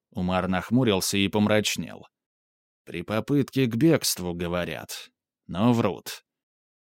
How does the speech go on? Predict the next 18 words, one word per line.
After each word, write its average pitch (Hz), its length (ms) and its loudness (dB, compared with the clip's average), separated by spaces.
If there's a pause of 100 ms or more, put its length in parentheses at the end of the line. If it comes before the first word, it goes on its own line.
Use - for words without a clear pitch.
(140)
Он 80 200 -8
этим 107 300 2
шакалам 117 640 4
крови 131 380 4
пустил, 92 640 -2 (120)
те 110 300 2
и - 20 4
отплатили. 107 920 0 (580)
Ну 85 100 -8
а 95 140 2
я 135 220 6
сюда 135 380 4
приехал 120 640 4 (180)
хвосты 131 500 4
отыскать, 98 840 0
разобраться 107 760 2
с - 140 -2
этим". - 400 -10